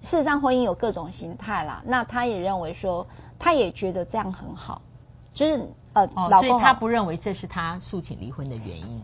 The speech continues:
Speaker 1: 对，他也没有把它当作离婚的理由。
Speaker 2: 嗯。
Speaker 1: 他也不是抱怨这件事，那只是因为我们做家事案件在问的时候，才发现了说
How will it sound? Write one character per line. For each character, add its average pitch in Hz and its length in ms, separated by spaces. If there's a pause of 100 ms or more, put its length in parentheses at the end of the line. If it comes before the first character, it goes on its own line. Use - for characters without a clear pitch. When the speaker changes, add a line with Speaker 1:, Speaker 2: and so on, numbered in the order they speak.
Speaker 1:
对， 220 220
他 349 200
也 311 100
没 214 140
有 247 100
把 - 100
它 226 160
当 240 220
作 240 140
离 180 160
婚 202 180
的 175 80
理 156 240
由。 - 200
Speaker 2:
嗯。 - 80 (200)
Speaker 1:
他 339 120
也 277 100
不 214 160
是 254 140
抱 226 300
怨 180 180
这 180 160
件 170 160
事， 175 260
那 277 140
只 185 140
是 247 100
因 240 140
为 247 100
我 190 80
们 165 180
做 208 200
家 196 180
事 208 100
案 185 200
件 180 180
在 180 180
问 233 220
的 165 100
时 - 160
候， - 200 (240)
才 214 160
发 226 200
现 233 220
了 196 100
说 196 140